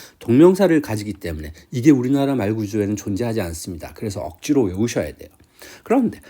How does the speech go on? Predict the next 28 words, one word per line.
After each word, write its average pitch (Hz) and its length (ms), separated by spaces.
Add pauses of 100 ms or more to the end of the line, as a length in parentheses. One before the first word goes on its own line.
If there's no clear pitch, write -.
(140)
like 120 420
계열들은 135 540 (260)
둘 127 220
다 226 140
써. 151 360
투부정사나 175 560
동명사 143 420
둘 - 180
다 160 120
쓰는데 127 440
뜻이 - 260
같아 113 540
라고 87 260
해서 101 220
I 87 200
like 107 380 (380)
to - 140
eat 151 120
apples, - 560
I 90 160
like 123 380
eating 185 300
apples를 123 380
쓸 - 180
수 - 140
있고 - 320 (360)
forget 131 400
계열들은 104 720